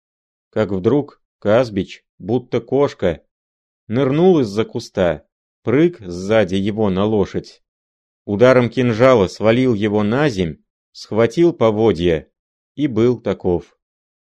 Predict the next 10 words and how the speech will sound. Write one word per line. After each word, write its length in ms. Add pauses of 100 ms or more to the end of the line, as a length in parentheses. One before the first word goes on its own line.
(460)
Некоторые 640
уздени 600
все 240
это 180
видели 440
с 80
пригорка. 720 (880)
Они 240
бросились 540
догонять 680